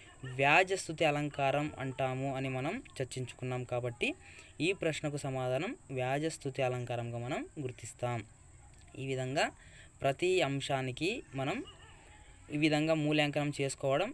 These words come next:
తప్పనిసరిగా ఉండాలి. ఈ విధంగా మన ప్రిపరేషన్ ముందుకు సాగించాలిగా కోరుతున్నాము. ఈ విధంగా అలంకారాలు అనే అంశాన్ని మనం చక్కగా విజయవంతంగా పూర్తి చేసుకున్నాం. ఈ విధంగా మరెన్నో ప్రశ్న పత్రాలు మీరు ప్రాక్టీస్ చేసి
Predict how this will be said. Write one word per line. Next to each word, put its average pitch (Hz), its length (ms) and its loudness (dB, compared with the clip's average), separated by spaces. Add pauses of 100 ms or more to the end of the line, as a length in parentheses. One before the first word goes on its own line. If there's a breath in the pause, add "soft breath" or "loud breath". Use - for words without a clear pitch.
(120)
తప్పనిసరిగా 135 600 0
ఉండాలి. 127 380 0 (120)
ఈ 139 100 -2
విధంగా 135 320 0
మన 131 180 -2
ప్రిపరేషన్ 123 560 -4
ముందుకు 123 280 -4
సాగించాలిగా 120 680 -4 (180)
కోరుతున్నాము. 113 640 -6 (1160)
ఈ 139 80 -4
విధంగా 139 380 0 (220)
అలంకారాలు 139 840 2 (140)
అనే 131 160 -4
అంశాన్ని 131 320 -4
మనం 135 220 -4 (560 loud breath)
చక్కగా 143 400 0
విజయవంతంగా 135 600 0
పూర్తి 131 300 -6
చేసుకున్నాం. 135 500 -2 (480 loud breath)
ఈ 147 60 0
విధంగా 156 300 4
మరెన్నో 156 440 4
ప్రశ్న 165 320 0
పత్రాలు 156 420 2
మీరు 147 160 0
ప్రాక్టీస్ 139 440 -4
చేసి 139 360 -2